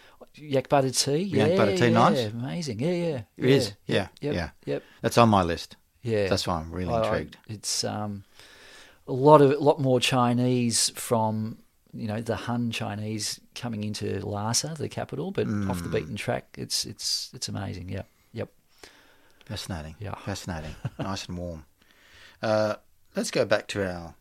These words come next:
Speaker 2: running sheet here, 'cause we're, we're talking about the,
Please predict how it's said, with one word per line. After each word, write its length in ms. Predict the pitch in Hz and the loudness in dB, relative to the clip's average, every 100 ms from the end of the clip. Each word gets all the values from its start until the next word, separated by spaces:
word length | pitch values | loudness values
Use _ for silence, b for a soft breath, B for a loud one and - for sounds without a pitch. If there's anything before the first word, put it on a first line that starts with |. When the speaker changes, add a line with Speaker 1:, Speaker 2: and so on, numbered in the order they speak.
| _ _ _ | _ _ _
Speaker 2:
running 260 | 101 98 95 | -8 -6 -6
sheet 280 | - 95 - | -10 -12 -12
here, 180 | - - | -16 -14
'cause 160 | 107 | -8
we're, 180 | 113 110 - | -6 -6 -8
we're 100 | 117 | -8
talking 480 | 139 143 127 107 | -4 -6 -6 -10
about 440 | 101 98 92 - 85 | -8 -6 -6 -8 -10
the, 360 | 92 85 82 | -10 -8 -12